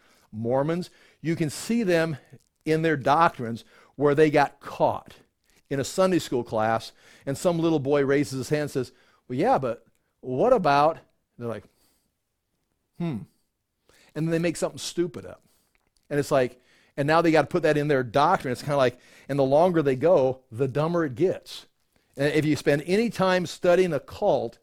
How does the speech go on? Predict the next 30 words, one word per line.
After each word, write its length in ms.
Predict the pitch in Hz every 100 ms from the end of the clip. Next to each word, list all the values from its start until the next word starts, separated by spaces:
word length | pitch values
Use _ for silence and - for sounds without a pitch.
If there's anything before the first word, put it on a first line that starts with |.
| _ _ _ _ _ _ _
uh, 160 | 131 120
hopefully 400 | 220 339 190 165
Christianity, 800 | - 185 - 180 240 165 123 123
if 200 | 175 175
your 120 | 180
Christianity 720 | - 240 - 208 220 208 170 - - - -
is 180 | 214 165
the 80 |
faith 360 | 214 156 160 160 -
out 140 | 180
of 80 | 185
Scripture 240 | - 185
and 80 | 160
you 60 | 135
build 180 | 175
a 40 | 160
systematic 460 | - 175 175 151 139
theology, 420 | 143 180 143 127 - -
someone 300 | - - 226
may 100 | 208
want 220 | 170 170 160
to 80 |
attack 580 | 135 - - 190 262 240
it. 80 | 135
They 140 | 160
may 160 | 170 175
not 280 | 170 156 131
agree 640 | 123 117 127 147 233 311
with 260 | 147 120 135
it, 240 | 147 -